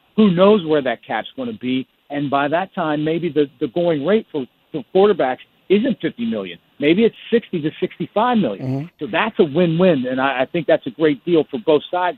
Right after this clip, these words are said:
Speaker 1: there. But again, help me understand how Lamar Jackson doesn't have a robust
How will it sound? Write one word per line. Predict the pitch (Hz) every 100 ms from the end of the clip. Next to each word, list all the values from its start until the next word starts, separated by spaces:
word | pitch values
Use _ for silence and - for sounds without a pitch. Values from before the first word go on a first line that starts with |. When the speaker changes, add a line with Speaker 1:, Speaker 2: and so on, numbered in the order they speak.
| -
Speaker 1:
there. | 95 85 _ _ _
But | 147
again, | 143 123 214 160 110 - _ _ -
help | 180 220 220
me | 233 226
understand | 180 180 175 - - 147 131 110 101 _ _
how | - 165 175 185 - _ _ _ -
Lamar | 143 139 147 165 180
Jackson | 165 151 143 139 - 101 - _ _ _ -
doesn't | 156 185 190 175 -
have | 160 151 135
a | 131
robust | 113 127 110 147 147 147